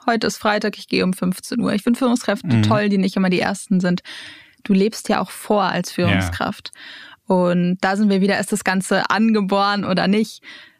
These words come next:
Speaker 1: Wenn du vorlebst, egal ob du es gelernt hast oder ob du das schon von dir aus kannst, dann musst du nicht die der Beste sein, du musst nicht alles wissen. Und da sind wir auch wieder bei den jungen Leuten.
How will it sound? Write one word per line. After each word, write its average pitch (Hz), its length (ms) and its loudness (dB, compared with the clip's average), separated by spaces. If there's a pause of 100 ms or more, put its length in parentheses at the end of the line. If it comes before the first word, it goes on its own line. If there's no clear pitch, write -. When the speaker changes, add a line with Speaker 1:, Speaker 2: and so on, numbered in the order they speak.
(140)
Speaker 1:
Wenn 208 120 4
du 220 60 4
vorlebst, 208 640 0
egal 196 220 0
ob 202 80 -6
du 196 80 -4
es 185 100 -4
gelernt 185 400 0
hast 208 140 -6
oder 190 140 0
ob 185 100 -6
du - 80 -4
das 185 180 -2
schon 190 200 0
von 196 180 0
dir 190 160 2
aus - 120 -8
kannst, 208 460 -4
dann 196 340 0
musst 226 320 0
du 233 60 2
nicht 208 300 0
die 220 100 4
der 196 160 2
Beste 202 460 -2
sein, 190 200 2
du 196 80 2
musst 220 220 -2
nicht - 220 -2
alles 202 280 -2
wissen. 214 300 0
Und 208 140 0
da 214 100 2
sind 226 140 0
wir 214 100 0
auch 196 60 -4
wieder 208 120 2
bei 202 120 0
den 202 80 2
jungen 208 200 4
Leuten. 202 460 0